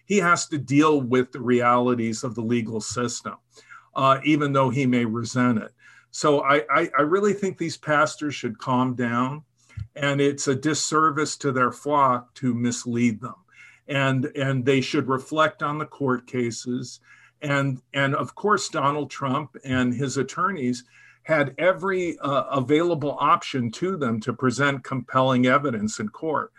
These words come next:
but they just simply failed and were unable to present anything meaningful.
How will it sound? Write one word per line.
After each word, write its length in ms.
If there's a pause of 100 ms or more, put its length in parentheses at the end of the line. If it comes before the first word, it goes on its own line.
(300)
but 160
they 140
just 260
simply 380
failed 560
and 160
were 160
unable 540
to 100
present 460
anything 440
meaningful. 600